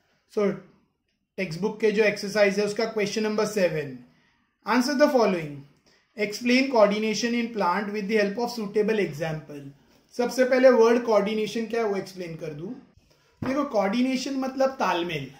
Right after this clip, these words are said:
Coordination मतलब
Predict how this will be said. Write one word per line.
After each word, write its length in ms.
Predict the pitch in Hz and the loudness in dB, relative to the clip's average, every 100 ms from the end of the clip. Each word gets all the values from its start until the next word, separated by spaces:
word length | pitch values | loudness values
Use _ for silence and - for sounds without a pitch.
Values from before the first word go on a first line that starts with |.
| _ _ _ _ _ _ _ _ _ | _ _ _ _ _ _ _ _ _
Coordination 720 | 165 165 196 208 202 220 220 | -10 -4 -4 -2 -4 -4 -4
मतलब 720 | 220 220 220 214 220 226 - | -4 -4 -4 -2 -2 -6 -10